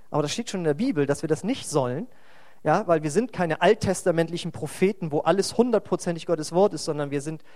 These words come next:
menschliche Kanäle, die Gott dann gebraucht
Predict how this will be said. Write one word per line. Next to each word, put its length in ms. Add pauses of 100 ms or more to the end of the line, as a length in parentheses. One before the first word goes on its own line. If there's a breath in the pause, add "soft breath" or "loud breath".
(240 soft breath)
menschliche 560
Kanäle, 800 (400 soft breath)
die 120
Gott 240
dann 200
gebraucht 920